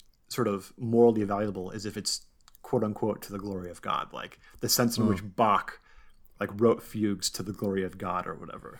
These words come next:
Speaker 1: right? Um,
Speaker 2: Mm-hmm.
Speaker 1: which is, it's, a, it's such a limited and narrow way of conceiving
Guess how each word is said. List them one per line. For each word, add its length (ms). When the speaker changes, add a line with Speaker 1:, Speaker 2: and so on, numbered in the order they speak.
Speaker 1:
right? 200
Um, 260
Speaker 2:
Mm-hmm. 220
Speaker 1:
which 160
is, 200
it's, 140
a, 200
it's 140
such 140
a 60
limited 680
and 240
narrow 320
way 220
of 100
conceiving 580